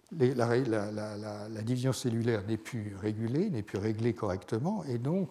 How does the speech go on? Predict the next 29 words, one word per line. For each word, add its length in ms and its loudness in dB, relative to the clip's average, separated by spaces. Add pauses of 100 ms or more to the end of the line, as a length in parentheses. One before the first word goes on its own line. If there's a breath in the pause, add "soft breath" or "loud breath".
vous 160 -4
avez 100 0
une 100 0
propension 600 -2
à 20 0
avoir 180 -2
des 80 -2
cellules 240 -4
tumorales, 480 -4
bien 140 -6
entendu, 400 -4
puisque 340 -6
c'est 140 -6
l'une 160 0
de 80 -2
leurs 160 -4
caractéristiques, 720 -6
c'est 140 -2
de 40 -10
se 100 -6
diviser 340 -2
de 80 -8
façon 260 -6
anarchique. 540 -8 (1400 loud breath)
Donc, 240 6
vous 180 6
imaginez 480 6
bien 380 2
que 400 2